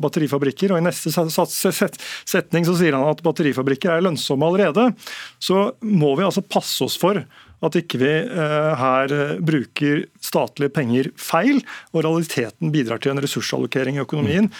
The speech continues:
Speaker 1: som
Speaker 2: Og da, og
Speaker 1: vil
Speaker 2: da mener du kaste
Speaker 1: bremse oss
Speaker 2: penger etter
Speaker 1: fremfor
Speaker 2: lønnsomme prosjekter, altså
Speaker 1: Ja.
Speaker 2: ikke subsidiere ting som
Speaker 1: Ja.
Speaker 2: bør kunne
Speaker 1: Og,
Speaker 2: betale
Speaker 1: og vi
Speaker 2: seg selv.
Speaker 1: ser jo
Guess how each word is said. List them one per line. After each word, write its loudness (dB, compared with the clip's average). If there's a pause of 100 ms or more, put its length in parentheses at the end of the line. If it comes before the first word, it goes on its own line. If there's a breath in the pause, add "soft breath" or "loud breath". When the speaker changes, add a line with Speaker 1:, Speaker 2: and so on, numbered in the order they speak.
Speaker 1:
som 2
Speaker 2:
Og 4
da, 4
og 2
Speaker 1:
vil 4
Speaker 2:
da 6
mener 4
du 2
kaste 2
Speaker 1:
bremse -2
oss 0
Speaker 2:
penger 4
etter 0
Speaker 1:
fremfor 0
Speaker 2:
lønnsomme 0
prosjekter, -2
altså 0
Speaker 1:
Ja. -8
Speaker 2:
ikke -2
subsidiere -2
ting -2
som -2
Speaker 1:
Ja. 0
Speaker 2:
bør 0
kunne 0
Speaker 1:
Og, 2
Speaker 2:
betale 0
Speaker 1:
og 2
vi 6
Speaker 2:
seg 2
selv. -2
Speaker 1:
ser 4
jo 2